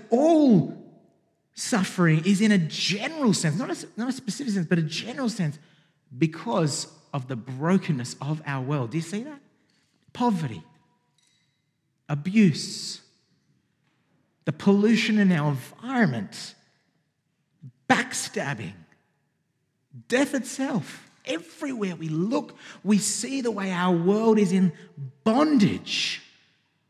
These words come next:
to sin, Satan, and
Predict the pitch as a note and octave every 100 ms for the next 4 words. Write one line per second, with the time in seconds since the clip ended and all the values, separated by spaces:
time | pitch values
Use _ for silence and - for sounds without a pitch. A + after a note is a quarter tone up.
0 | _ _ _ _ _ _ _ - B2+ -
1 | - E3+ F#3+ A3+ - - _ _ _ _
2 | _ _ _ _ _ _ _ _ _ _
3 | _ _ _ _ - - E3+ F#3 G3 G#3+
4 | F#3+ _ _ _ _ _ _ _ _ _
5 | _ _ - D3+